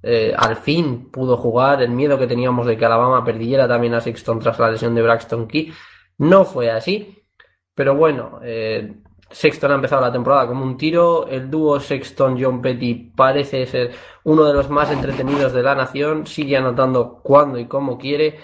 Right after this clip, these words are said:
sigue asistiendo, mueve muy bien al equipo, sigue teniendo esos momentos de, de locura en los que busca lucirse de, de sobremanera, pero bueno,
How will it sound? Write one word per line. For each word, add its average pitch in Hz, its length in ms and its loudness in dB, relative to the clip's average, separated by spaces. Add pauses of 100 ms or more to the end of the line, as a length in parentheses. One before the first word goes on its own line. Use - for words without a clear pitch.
(580)
sigue 151 380 0
asistiendo, 147 680 0
mueve 156 340 2
muy 135 180 0
bien 143 160 2
al 127 140 2
equipo, 147 800 -2 (320)
sigue 160 300 0
teniendo 139 320 0
esos 131 200 -2
momentos 131 440 0
de, 120 120 0
de 117 260 -2
locura 123 460 0
en 120 120 0
los 117 120 -2
que 117 80 -4
busca 120 320 0
lucirse 123 420 -2
de, 117 200 2
de 120 200 -4
sobremanera, 120 840 0 (480)
pero 127 240 0
bueno, 127 400 0